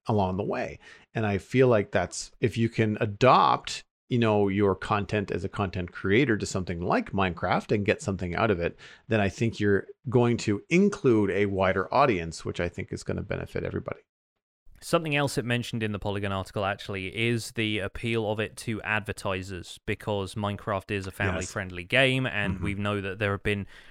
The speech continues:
Speaker 2: recent issues with the YouTube ad system based on controversies around certain YouTubers and how advertisers didn't want their stuff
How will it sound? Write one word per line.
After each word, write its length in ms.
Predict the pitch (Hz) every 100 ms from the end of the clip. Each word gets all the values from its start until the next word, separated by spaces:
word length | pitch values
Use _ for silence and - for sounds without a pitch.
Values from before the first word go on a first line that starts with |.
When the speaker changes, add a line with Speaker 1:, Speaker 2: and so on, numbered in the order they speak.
| -
Speaker 2:
recent 400 | 135 170 151 135
issues 420 | 139 - 120 107
with 200 | 117 107
the 220 | 113 104
YouTube 260 | 104 113 101
ad 240 | 123 127 117
system 380 | 117 - 113 104
based 280 | 107 -
on 140 | 104 104
controversies 840 | - 104 127 123 110 113 107 98
around 400 | 110 104 104 101
certain 340 | - 120 104 104
YouTubers 600 | 101 - 107 98 98 -
and 220 | 107 95
how 360 | - 113 101 98 - - -
advertisers 760 | 123 123 123 - 120 110 113 98
didn't 240 | 123 117
want 320 | 113 117 92
their 240 | 110 107 101
stuff 440 | - 135 123 -